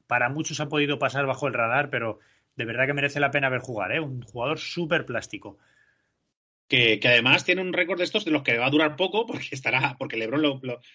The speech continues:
Speaker 2: a LeBron le quedan dos años y pico para batirlo, que es el de anotar más de cincuenta puntos con treinta y nueve años. Creo que anotó cincuenta y un puntos con treinta y nueve años, en un partido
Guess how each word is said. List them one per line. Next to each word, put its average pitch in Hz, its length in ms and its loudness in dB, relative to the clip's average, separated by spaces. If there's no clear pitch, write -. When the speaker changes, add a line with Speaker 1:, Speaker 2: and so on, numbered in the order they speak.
Speaker 2:
a 120 160 -4
LeBron 120 240 -2
le 143 120 2
quedan 143 300 2
dos 135 220 -2
años 135 220 -2
y 135 60 -4
pico 156 260 0
para 123 180 -4
batirlo, 170 460 -2
que - 80 -2
es 147 140 0
el 180 120 0
de 123 840 -2
anotar 127 520 0
más 160 120 0
de 180 100 -2
cincuenta 170 540 -4
puntos 185 420 -6
con 202 280 0
treinta 151 300 0
y 131 60 0
nueve 156 240 2
años. 131 240 -6
Creo 147 100 -8
que 156 80 -4
anotó 147 220 -4
cincuenta 143 500 -4
y 160 60 0
un 180 100 -8
puntos 180 240 -8
con 143 140 -8
treinta 131 220 0
y - 20 -4
nueve 123 260 -4
años, 104 220 -20
en 117 80 -12
un 123 80 -10
partido 123 340 -6